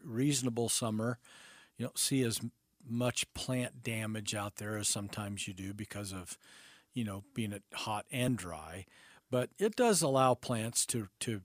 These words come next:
recover and, and replace some of that damaged foliage. So, but particularly we think of feeding citrus and fruit trees, uh, in the fall this time of year. If you're, if you are not going to plant a winter lawn, which is what the <laughs> cities are suggesting you do,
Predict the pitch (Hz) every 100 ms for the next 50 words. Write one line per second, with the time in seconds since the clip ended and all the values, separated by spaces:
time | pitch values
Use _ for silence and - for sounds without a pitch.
0 | - 110 107 - 127 113 107 107 117 98
1 | 98 113 107 95 95 - 123 120 - 127
2 | 110 104 104 101 - _ - - - -
3 | 113 110 107 - - 120 101 92 95 -
4 | 107 98 95 - - 170 175 - 220 202
5 | 165 135 - 131 104 - 123 107 104 -
6 | 101 92 - 101 - 107 92 - 82 78
7 | - - - - - 104 92 85 - -
8 | - - 104 87 90 82 78 - 92 92
9 | 92 - - - 156 139 139 127 123 -
10 | - 135 - 139 123 123 123 123 156 226
11 | - - 180 156 143 - 123 110 110 107
12 | 101 95 87 80 120 123 - 113 127 -
13 | 113 - 139 120 120 - - 143 110 -
14 | 92 - 107 90 90 82 85 85 98